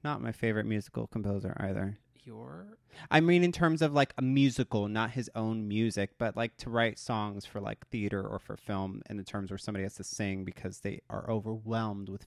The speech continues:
Speaker 1: feeling.
Speaker 2: Listen, Phil Collins did not go through World War Two as a paratrooper for you to insult him.
Speaker 1: Good for him.
Speaker 2: I don't know if he, he didn't do that.
Speaker 1: Oh, you
Speaker 2: Yeah.
Speaker 1: liar.
Speaker 2: Probably not.
Speaker 1: Okay,
Speaker 2: I don't think
Speaker 1: anyways,
Speaker 2: he's old enough.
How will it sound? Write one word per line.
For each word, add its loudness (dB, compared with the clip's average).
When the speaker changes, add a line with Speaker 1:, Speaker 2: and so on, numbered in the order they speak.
Speaker 1:
feeling. -12
Speaker 2:
Listen, -16
Phil -10
Collins -12
did -14
not -12
go -12
through -14
World -12
War -12
Two -16
as -16
a -14
paratrooper -10
for -10
you -8
to -10
insult -12
him. -16
Speaker 1:
Good 0
for -2
him. -2
Speaker 2:
I -4
don't -4
know -6
if -12
he, -12
he -10
didn't -14
do -16
that. -18
Speaker 1:
Oh, 0
you -4
Speaker 2:
Yeah. -6
Speaker 1:
liar. -4
Speaker 2:
Probably -8
not. -6
Speaker 1:
Okay, 0
Speaker 2:
I 4
don't 2
think 2
Speaker 1:
anyways, 2
Speaker 2:
he's -4
old -8
enough. -10